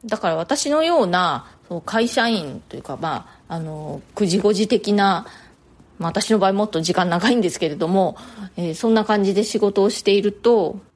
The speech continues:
平日は投票に行けないんですよね。でもその十日間の間は、土日も領事館が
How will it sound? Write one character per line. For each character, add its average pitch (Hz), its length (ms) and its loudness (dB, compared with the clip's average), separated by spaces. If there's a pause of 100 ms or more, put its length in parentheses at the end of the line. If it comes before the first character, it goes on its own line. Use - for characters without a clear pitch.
(160)
平 277 200 -6
日 285 300 -8
は 262 200 2
投 285 200 0
票 285 220 -2
に 247 320 0
行 233 40 -8
け 269 140 0
な 277 160 0
い 254 120 2
ん 202 40 -2
で - 120 -6
す - 120 -12
よ 139 100 -6
ね。 208 320 -2 (460)
で 247 80 -4
も 220 100 -2
そ 262 120 -4
の 262 100 -2
十 330 180 2
日 415 120 2
間 285 200 0
の 175 80 -2
間 170 260 -2
は、 175 180 2
土 214 200 0
日 320 340 2
も 285 200 2
領 254 180 2
事 247 160 -2
館 220 300 0
が 202 260 2